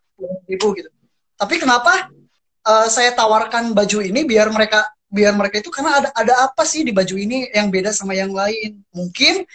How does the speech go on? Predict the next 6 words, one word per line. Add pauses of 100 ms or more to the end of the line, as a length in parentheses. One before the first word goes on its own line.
(180)
sablonnya
lebih
tebal, (320)
bahannya
lebih
tebal,